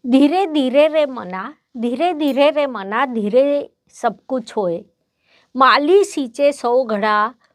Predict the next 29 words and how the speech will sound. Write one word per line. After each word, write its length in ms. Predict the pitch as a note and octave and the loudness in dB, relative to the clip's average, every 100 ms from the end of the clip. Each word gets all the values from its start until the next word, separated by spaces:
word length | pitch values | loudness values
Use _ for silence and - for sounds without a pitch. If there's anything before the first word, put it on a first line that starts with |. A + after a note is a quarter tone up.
| _ | _
ऋतू 460 | B3 C#4 - - G4 | -6 -4 -4 2 6
आये 400 | F#4 A#3+ A#3 C4 C#4 | 6 4 0 -2 -4
फल 280 | - G3+ G#3+ | -8 -6 -6
होय. 300 | G3 G3+ F3+ E3 _ _ _ _ _ _ - | -6 -8 -8 -10 _ _ _ _ _ _ -2
संत 340 | B3+ A3+ A#3 A#3+ | 0 0 0 -2
कबीर 280 | A3 G#3+ G3 | -2 -2 -4
असं 240 | F#3 A3 | -6 -8
म्हणतात 480 | G3+ A3 E4 D4 B3+ - _ _ _ | -6 -4 -2 -2 -4 -14 _ _ _
की 100 | D4+ | 2
हळूहळू 560 | A#3 G3+ A#3 D4+ C#4+ E4 | 2 -2 -2 -2 -2 -4
सर्व 360 | E4+ B3+ A3+ D4 | -6 -6 -4 -2
कामं 340 | C4 G3+ A3 | 0 -2 -4
पूर्ण 280 | A3 G#3 G3 | -8 -8 -6
होतात. 400 | F#3+ F3+ F#3+ - _ _ _ _ _ - | -6 -8 -10 -12 _ _ _ _ _ -2
तुम्ही 220 | D#4 F#4+ | 4 4
धैर्य 440 | C4 G#3 C#4 D#4 | 4 0 -2 -2
ठेवून 320 | E4 C4+ C#4+ C4+ | -2 -2 -4 -4
आपल्या 260 | A3+ A#3 | -4 -4
कार्याकडे 580 | A#3 A#3 E3+ F#3 G#3+ G#3 | -4 -4 -4 -6 -6 -4
लक्ष 280 | A3 - - | -4 -8 -10
द्या. 180 | A#3 D#3 - _ _ _ _ B3+ | -10 -12 -14 _ _ _ _ -14
जेव्हा 380 | G#3 G#3+ G#3+ G#3+ | 0 2 2 0
वेळ 280 | G3 G3 G3 | -2 -2 4
येईल 380 | B3 D#4+ C4 C4 - _ - | 4 4 -4 -8 -16 _ -8
तेव्हा 200 | A#3 A#3 A#3 | -4 -4 -4
तुम्हाला 340 | G#3 G3+ G3 G3+ | -8 -6 -6 -8
फळ 300 | - G#3+ C#4 | -6 0 0
नक्कीच 560 | D4+ A3 - - C#4 - | -2 -6 -10 -8 -8 -8
मिळेल. 360 | A3 F#3+ - - | -8 -8 -10 -14